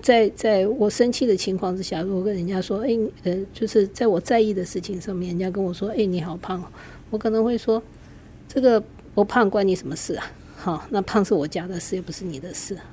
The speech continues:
好，那可是，那，呃，对方也会说：“我又没有说谎，你是真的很胖。我只是想提醒你自己不要太胖，哈，那对你身体不好。”那实际上他讲的这些都没有错，可是对一个在乎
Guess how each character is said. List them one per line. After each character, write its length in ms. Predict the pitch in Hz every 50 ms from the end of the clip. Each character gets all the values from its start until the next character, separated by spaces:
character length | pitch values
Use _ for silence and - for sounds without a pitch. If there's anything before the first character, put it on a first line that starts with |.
| -
好， 140 | - 190 185 190 214
那 140 | 220 226 226
可 180 | 208 - 185 175
是， 220 | 175 - 226 208 214 - - - - - - - -
那， 280 | - 226 220 208 185 - - - - - - -
呃， 160 | - 170 156 165 156 -
对 100 | 254 220
方 180 | 202 208 196
也 80 | 208 180
会 160 | 147 - 196
说 160 | 180 - 202 190
：“我 120 | 208 202 214
又 100 | 254 262
没 140 | 254 247
有 120 | 240 208 165
说 260 | - - - 180 190
谎， 180 | - - 147 165 - -
你 100 | 202 180
是 120 | - 240
真 220 | 202 - 208 196
的 80 | 196 196
很 180 | 127 - 185 170
胖。 220 | 156 - - 349 - - - - - - - - - - - - - - - - - - - - - -
我 100 | - -
只 80 | 185 220 226
是 100 | 226 226
想 200 | - 208 165 165
提 220 | - - - 202 196
醒 160 | - 202 190
你 140 | 185 175 185
自 180 | - - -
己 120 | 190 185 160
不 120 | - 190
要 140 | 202 185 180
太 240 | 180 - 190 151 160
胖， 240 | - - - 160 170
哈， 220 | - - 196 - - - - - - - - -
那 100 | 226 233
对 180 | 233 226 202
你 120 | 196 160 135
身 240 | - - 196 196 196
体 120 | - 135 135
不 100 | - -
好。” 300 | - - - - - - - - - - - - - - - -
那 100 | 269 269
实 160 | 254 - 247
际 140 | 226 262 262
上 160 | 262 262 247
他 60 | 247
讲 200 | 233 - - 147
的 100 | 147 170
这 120 | 175 - -
些 160 | - 220 202
都 180 | - - 247
没 160 | 277 262 214 190
有 140 | 160 127
错， 340 | - - - - 202 - - - - - - -
可 140 | - - 190
是 120 | - 220
对 200 | 220 - 233 214
一 100 | 202 202
个 160 | 190 - 185 175
在 420 | - - - 254 233 214 202 202
乎 280 | 190 - - 226 214